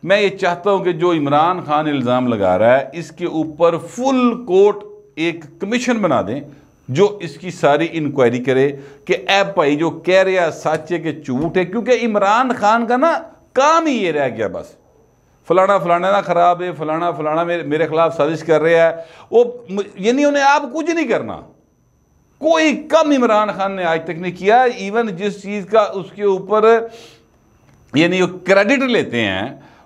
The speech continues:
वो भी काम इनका अपना नहीं है, ठीक है, वही मंग तंग दा है। ये शौकत खानम सर, मियाँ शरीफ ने कितने बड़े पैसे दिते, पता नहीं पचास करोड़ रुपये दिता है,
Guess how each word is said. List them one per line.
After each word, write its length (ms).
वो 120
भी 120
काम 320
इनका 220
अपना 260
नहीं 220
है, 80
ठीक 180
है, 100
वही 140
मंग 320
तंग 280
दा 120
है। 400
ये 360
शौकत 280
खानम 280
सर, 260
मियाँ 280
शरीफ 300
ने 100
कितने 220
बड़े 160
पैसे 300
दिते, 180
पता 120
नहीं 140
पचास 320
करोड़ 180
रुपये 160
दिता 240
है, 240